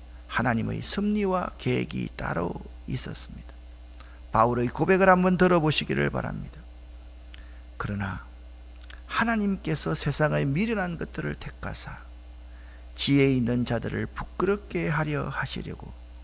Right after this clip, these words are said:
세상의 약한 것들을 택하사 강한 것들을 부끄럽게 하려 하시려고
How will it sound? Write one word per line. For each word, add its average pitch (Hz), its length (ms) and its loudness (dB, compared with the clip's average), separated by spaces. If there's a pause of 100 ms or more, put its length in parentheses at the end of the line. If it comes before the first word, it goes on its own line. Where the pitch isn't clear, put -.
(720)
세상의 160 640 6
약한 254 460 8
것들을 220 420 8
택하사 180 680 8
강한 147 360 6
것들을 135 580 4
부끄럽게 202 960 2 (380)
하려 147 360 2
하시려고 123 800 -2